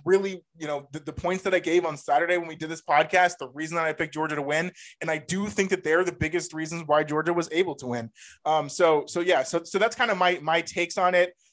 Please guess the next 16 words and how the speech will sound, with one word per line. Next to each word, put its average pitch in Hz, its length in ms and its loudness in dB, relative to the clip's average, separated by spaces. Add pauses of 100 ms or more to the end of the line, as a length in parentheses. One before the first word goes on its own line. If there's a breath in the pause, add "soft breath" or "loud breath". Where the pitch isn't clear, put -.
(180)
Um, 147 360 4
a-, 175 160 -4
and, 170 200 -2
and 165 200 2
obviously 160 260 2
it 151 60 -2
was 147 100 -6
a 135 40 -4
great 160 280 2
game. 156 300 -2
And 254 100 6
then 269 140 6
two, 254 280 0
like, 202 220 4
you 196 60 -4
know, 180 120 0